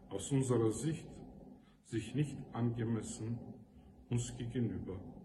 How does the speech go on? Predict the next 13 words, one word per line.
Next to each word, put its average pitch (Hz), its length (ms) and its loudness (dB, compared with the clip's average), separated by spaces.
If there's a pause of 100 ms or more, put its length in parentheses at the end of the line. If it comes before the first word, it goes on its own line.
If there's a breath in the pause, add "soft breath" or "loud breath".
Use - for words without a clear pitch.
verhält. - 640 -8 (880 loud breath)
Doch 107 160 -2
Jesus 160 480 6
geht 175 320 6
auf 110 240 2
den 113 200 0
Vorwurf 135 640 2
nicht 131 200 -2 (180)
ein. 113 220 -2 (1160 soft breath)
Sein 123 280 6
Wort 165 300 6
hat 160 220 2
Kraft. 101 400 -4